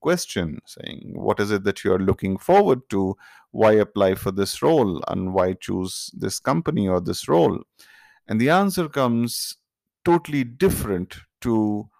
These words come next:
what you thought was the traditional answer, which you gave, looking for more challenges. The top talent might give you an answer which is totally out of syllabus. For example, he or she might say,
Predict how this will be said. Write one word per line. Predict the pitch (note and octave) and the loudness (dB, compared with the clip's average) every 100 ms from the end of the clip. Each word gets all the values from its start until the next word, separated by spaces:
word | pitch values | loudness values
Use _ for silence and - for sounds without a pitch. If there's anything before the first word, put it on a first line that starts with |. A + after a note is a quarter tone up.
| _ | _
what | - G2+ G2+ - | 0 2 2 -4
you | - A2 | -6 -6
thought | G#2+ - A#2 G#2 - - _ _ _ _ _ _ _ _ _ - | -4 0 2 2 -2 -20 _ _ _ _ _ _ _ _ _ -6
was | A#2 G#2+ F#2+ F#2+ | 2 4 4 0
the | G#2 | -4
traditional | G2+ A2+ G2+ G2+ - G2+ | -2 -2 0 -2 -2 2
answer, | B2 C#3+ C3 - - | 2 2 0 -6 -8
which | - - | -14 -8
you | F#2 C#3+ | -8 -2
gave, | C#3 A2+ | 0 0
looking | F#2 F#2 F#2+ | -2 -6 -8
for | F#2 | -8
more | F#2 F#2+ | -6 -6
challenges. | - E3+ - D2+ - - - - - _ _ | -4 -4 -4 -6 -12 -16 -18 -20 -20 _ _
The | - - A2 G2+ | -16 -6 0 2
top | G#2 G2+ - | 4 4 4
talent | G2 G2 F#2+ - | 2 4 2 0
might | F#2+ F#2+ - _ _ - | -2 -2 -6 _ _ -6
give | G2+ G2 | -4 -2
you | F#2+ G2 - | -2 -2 -4
an | G2 F#2+ | -2 0
answer | A2 C3 A#2+ | 0 2 0
which | G2+ - | 0 -2
is | - - - | -10 -4 2
totally | C#3 C3+ C3 - | 4 4 -2 2
out | G#2+ G#2+ | 0 2
of | G2+ | -4
syllabus. | - - F2+ F2 D2+ - - - _ - - _ | -4 -4 -2 -2 -4 -6 -8 -12 _ -20 -20 _
For | - F#3 | 0 2
example, | E3+ A#2+ G2 F2+ E2+ F#2+ F#2 - _ - | 2 0 0 0 0 0 0 -6 _ -8
he | G#2+ | 2
or | G#2 F#2+ | 4 2
she | - F#2 | 0 -4
might | F#2 F2+ | -2 -4
say, | - G2+ F#2 | -2 -2 -2